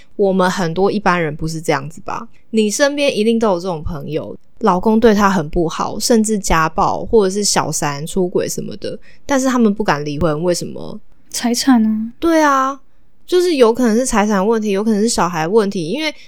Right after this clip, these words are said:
Speaker 1: 他可能没有独立谋生的能力，所以他只能忍气吞声，继续忍一辈子。
Speaker 2: 也有可能就是靠自己一个人，可能没办法应付那么庞大的支出啊，
Speaker 1: 对啊，
Speaker 2: 包含自己跟小孩的，可能就没办法。
Speaker 1: 没错，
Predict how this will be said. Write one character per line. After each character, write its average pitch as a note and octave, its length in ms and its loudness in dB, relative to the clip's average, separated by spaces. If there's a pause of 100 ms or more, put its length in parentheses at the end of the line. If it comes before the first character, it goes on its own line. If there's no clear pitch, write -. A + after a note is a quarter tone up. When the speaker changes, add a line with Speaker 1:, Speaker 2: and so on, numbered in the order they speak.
Speaker 1:
他 D#4+ 140 0
可 G#3 340 4
能 D#3+ 260 0
没 E3 280 0
有 E3 260 2
独 D#3+ 240 0
立 G#3 180 6
谋 D#3 220 2
生 F3 220 0
的 E3+ 80 2
能 D3+ 400 -2
力， E3+ 260 0
所 G#3 160 4
以 G3+ 60 4
他 A3 180 0
只 F3 300 -2
能 D3+ 360 -4 (120)
忍 E3 180 2
气 F#3 240 -2
吞 D#3+ 260 -2
声， D3+ 400 0 (220)
继 G3+ 160 0
续 F#3 220 2
忍 G2+ 180 -2
一 - 60 -4 (100)
辈 F#2 160 2 (100)
子。 - 160 -10
Speaker 2:
也 C4+ 100 6
有 A#3+ 140 6
可 B3 180 -2
能 G3+ 120 -6
就 G#3+ 80 -2
是 A3+ 240 -2
靠 - 240 -2
自 A#3 140 0
己 G3+ 180 -2
一 G3+ 60 -2
个 G#3 120 -4
人， G3+ 140 -4
可 - 80 -10
能 G#3+ 80 0
没 G#3+ 100 -2
办 A3 220 0
法 G3 140 -6 (180)
应 A3 220 2
付 G#3 340 -2 (360)
那 A#3+ 100 4
么 A3 120 2
庞 F#3 200 -8
大 G3+ 180 0
的 G3+ 60 -4
支 G3+ 240 -4
出 G3+ 260 -6
啊， - 180 -12 (280)
Speaker 1:
对 C#4+ 100 2
啊， A#3+ 60 10
Speaker 2:
包 B3 40 8
含 A3+ 160 4
自 G#3+ 140 2
己 G#3+ 120 2
跟 G#3+ 180 4
小 - 180 2
孩 - 220 -8
的， - 120 -8
可 G3+ 120 2
能 F#3+ 120 2
就 G#3+ 100 2
没 G#3 100 -2
办 G3+ 180 6
法。 A3 60 6
Speaker 1:
没 G3 80 4
错， E3+ 220 0